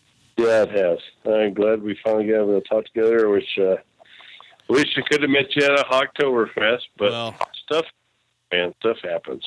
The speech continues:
Speaker 2: twenty eighteen is gonna be a different story, my friend. We both better get invited. Greg Burns, hey,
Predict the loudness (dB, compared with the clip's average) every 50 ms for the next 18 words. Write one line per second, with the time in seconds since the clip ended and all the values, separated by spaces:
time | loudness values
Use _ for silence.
0 | -12 -12 -12 -12 -10 -8 -6 -4 -2 -4 -4 -4 -8 -8 -4 -2 -2 0 -2 -2
1 | -6 -8 -10 -12 -10 -8 -8 -8 -8 -6 -8 -10 -8 -8 -10 -8 -8 -6 -4 -2
2 | 0 0 0 0 0 -2 -4 -4 -4 -2 0 0 0 0 0 0 -2 -2 -2 0
3 | -2 -2 -2 -2 -4 -2 -2 -2 -2 -2 -4 -4 -6 -4 -2 0 0 0 0 -2
4 | -4 -6 -4 -2 -2 -2 -2 -4 -4 -2 0 0 0 -2 -4 -4 -2 0 0 0
5 | 0 0 -2 -6